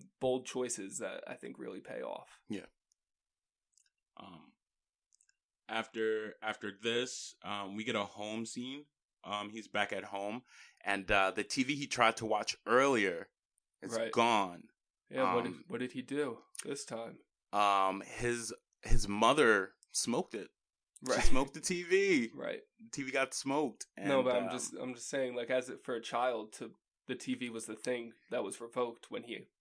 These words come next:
Speaker 1: behaved
Speaker 2: badly.
Speaker 1: quote unquote poorly.
Speaker 2: Yeah. So
Speaker 1: So
Speaker 2: now
Speaker 1: I wonder
Speaker 2: he
Speaker 1: what that can do to you, that now it's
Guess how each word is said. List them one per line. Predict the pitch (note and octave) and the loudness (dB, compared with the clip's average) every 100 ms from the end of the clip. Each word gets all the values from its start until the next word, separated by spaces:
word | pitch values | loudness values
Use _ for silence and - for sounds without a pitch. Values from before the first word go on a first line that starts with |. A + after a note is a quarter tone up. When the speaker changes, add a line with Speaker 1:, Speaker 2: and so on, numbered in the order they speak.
| - | -16
Speaker 1:
behaved | A#2 A#2+ A#2 - - _ _ - G2 | -12 -12 -12 -16 -20 _ _ -20 -4
Speaker 2:
badly. | G#2 G2 G2 - | 2 2 2 0
Speaker 1:
quote | B2+ A#2+ | 2 2
unquote | A2+ - A2 - | 0 -4 -6 -6
poorly. | B2+ B2+ A#2 G#2 | -4 -4 -4 -2
Speaker 2:
Yeah. | A2 A2 F#2+ F2 F#2 _ _ | 4 4 4 0 -10 _ _
So | - - | -6 0
Speaker 1:
So | G2 | 2
Speaker 2:
now | G2 | 4
Speaker 1:
I | |
wonder | A#2 A#2+ | 2 0
Speaker 2:
he | |
Speaker 1:
what | A#2+ | -2
that | A#2+ A2+ | -2 -4
can | A2 | -6
do | B2 B2 | -6 -6
to | |
you, | A#2 A2 | -6 -6
that | A2 G#2 | -6 -4
now | A#2 A2 G#2 | -2 -2 -2
it's | D#2+ - | -6 -12